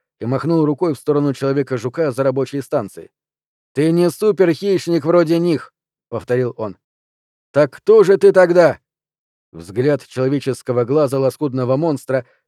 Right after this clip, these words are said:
переместился на него. Несуществующие, лишенные волосинок брови нахмурились. Изрезанная губа шевельнулась, формируя беззвучные неразличимые слова.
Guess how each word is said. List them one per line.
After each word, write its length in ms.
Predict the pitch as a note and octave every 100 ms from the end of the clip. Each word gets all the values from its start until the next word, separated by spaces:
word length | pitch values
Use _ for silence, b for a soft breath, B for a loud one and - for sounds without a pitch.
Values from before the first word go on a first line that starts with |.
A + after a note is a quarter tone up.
| _
переместился 720 | C3+ C3 B2+ - D#3+ D3 -
на 80 | C#3
него. 360 | C#3 C3 A2+ - _ _ _ _ -
Несуществующие, 1300 | A#2+ B2+ - C#3 - C3+ - D3 D#3 B2+ - D3 B2+ _ -
лишенные 640 | A#2 C3+ - E3+ D3+ C#3+
волосинок 540 | C3 C3+ B2+ D3 C3 G#2+
брови 320 | C3+ D#3 D3
нахмурились. 880 | D3 - D3 D#3+ A#2+ G2 F2+ - _ _ _ _
Изрезанная 720 | G#2 A2 B2 C3+ B2 C3 B2+
губа 280 | A#2+ B2+ C#3
шевельнулась, 720 | B2 C#3 C3 C3 E3 D3 A#2+ - _ _ _
формируя 600 | - C#3+ C#3 D3 D3+ B2+
беззвучные 800 | B2 A#2 G2 D#3 D3 C3+ C#3+ C#3
неразличимые 800 | C#3 B2+ B2+ A#2+ - B2+ B2 A2+
слова. 400 | A#2 G#2+ F#2+